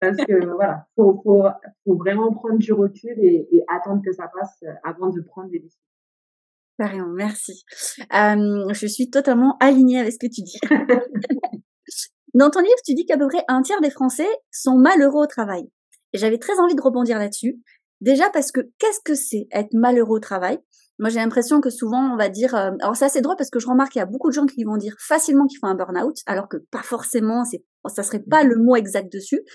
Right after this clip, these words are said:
Speaker 2: Et à contrario, ceux qui en font vraiment un ne veulent surtout pas admettre qu'ils en font un, tu vois ? Alors, et on mélange un peu tout entre la santé mentale, tout ça. Alors, c'est quoi être malheureux au travail ? Euh, comment on peut être sûr que finalement, tu vois, cette balance dont tu nous parlais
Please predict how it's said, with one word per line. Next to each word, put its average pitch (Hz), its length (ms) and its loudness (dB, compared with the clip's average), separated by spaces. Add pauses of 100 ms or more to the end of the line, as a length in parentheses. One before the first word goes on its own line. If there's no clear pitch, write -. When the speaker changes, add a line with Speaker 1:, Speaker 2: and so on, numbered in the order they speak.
(160)
Speaker 2:
Et 196 60 4
à 214 60 4
contrario, 320 500 4
ceux 277 160 -2
qui 247 100 -2
en 214 60 -2
font 214 160 -4
vraiment 294 340 6
un 311 140 4 (240)
ne 226 80 0
veulent 233 140 8
surtout - 480 0
pas 359 180 6
admettre 269 260 2
qu'ils 247 160 -2
en 254 80 0
font 277 200 0
un, 196 120 -4 (440)
tu 220 100 -4
vois ? 247 180 2 (220)
Alors, 226 260 4 (140)
et 285 100 4
on 311 60 6
mélange 359 280 4
un 349 80 4
peu 339 140 -2
tout 277 120 -4
entre 226 180 -4
la 202 120 -2
santé 226 280 -6
mentale, 220 420 -2
tout 214 120 -14
ça. 349 200 0 (300)
Alors, - 120 0
c'est 392 200 -2
quoi 427 160 -2
être - 180 -2
malheureux 254 380 6
au - 20 2
travail ? 240 460 -2 (480)
Euh, 196 200 -4
comment 320 280 2
on 302 60 2
peut 277 100 4
être 233 120 4
sûr 370 380 -4
que - 80 -6
finalement, 247 380 0
tu 311 100 -4
vois, 262 140 0
cette 214 180 -2
balance 226 240 -2
dont 220 120 -8
tu 214 120 -10
nous 214 120 0
parlais 233 300 0